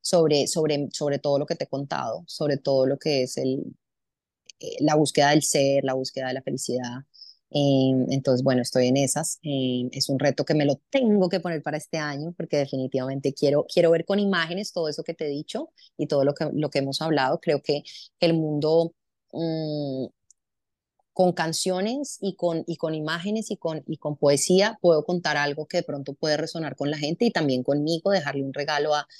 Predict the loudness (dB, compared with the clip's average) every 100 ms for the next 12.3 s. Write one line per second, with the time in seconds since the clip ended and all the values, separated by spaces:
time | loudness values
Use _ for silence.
0 | -20 _ _ -6 -2 2 2 2 0 2
1 | 2 0 -4 -8 -4 -4 -2 -2 -4 -4
2 | -2 -2 -4 -6 -6 -4 -2 -2 -2 -2
3 | -2 -2 0 0 0 -6 -18 -18 -4 2
4 | 6 6 4 4 0 2 2 4 4 4
5 | 2 2 2 2 0 -2 -4 -4 -4 -4
6 | -4 -4 -2 -4 -4 -6 -6 -6 -6 -8
7 | -8 -8 -2 2 4 2 2 0 -2 -6
8 | _ _ _ -6 -2 -2 0 0 2 -2
9 | -6 -6 -4 -4 -6 -6 -6 -8 -8 -6
10 | -4 -2 0 2 2 2 2 0 0 -4
11 | -4 -4 -2 -2 -4 -10 -4 -4 -4 -8
12 | -6 -6 -10